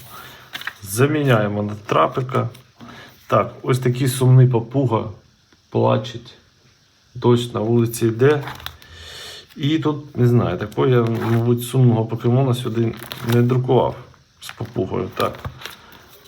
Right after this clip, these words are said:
це сюди. Давайте під відла йому покладемо.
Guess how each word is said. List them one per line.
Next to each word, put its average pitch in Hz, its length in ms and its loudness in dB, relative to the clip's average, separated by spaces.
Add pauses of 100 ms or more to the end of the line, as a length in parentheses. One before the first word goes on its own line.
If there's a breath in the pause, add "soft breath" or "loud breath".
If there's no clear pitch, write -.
(400)
це 147 180 -2
сюди. 117 680 -2 (640)
Давайте - 360 -8 (760)
під 127 300 -4
відла 104 400 -2
йому - 340 -6
покладемо. 120 720 -4